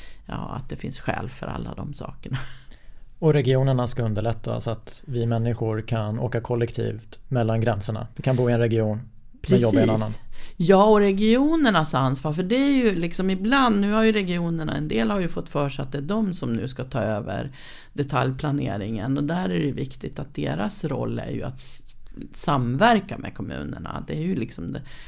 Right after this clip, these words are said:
Speaker 1: planmonopolet måste ju fortsättningsvis vara kommunalt, för det är ju de som ska planera för skolor och äldreboenden och hur liksom transporter ska gå emellan och hur, hur ska skolskjutsarna funka och så vidare. Så att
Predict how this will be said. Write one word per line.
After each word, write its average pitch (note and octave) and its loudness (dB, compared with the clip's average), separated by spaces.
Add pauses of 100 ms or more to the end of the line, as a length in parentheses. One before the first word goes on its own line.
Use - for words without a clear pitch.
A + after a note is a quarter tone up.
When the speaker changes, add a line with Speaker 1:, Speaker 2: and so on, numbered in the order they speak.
(520)
Speaker 1:
planmonopolet C3 -2
måste - -6
ju F#3 -2
fortsättningsvis - -8
vara E2+ -6
kommunalt, D3+ 0
för - -8
det C3 -2
är - 0
ju B2 -2
de E3+ -2
som G3 -2
ska - -4
planera A#3 0
för - -8 (400)
skolor A2 0
och G2 -2
äldreboenden G2+ -4
och A2 -2
hur A2+ 0
liksom - -6
transporter - -6
ska A2 -6
gå A2+ -4
emellan G#2+ -6
och G#2+ -4
hur, A2 -6 (400)
hur D3+ -2
ska C#3 -2
skolskjutsarna C3 -2
funka - -6
och B2+ -8
så - -8
vidare. - -10
Så C3 -6
att B2+ -6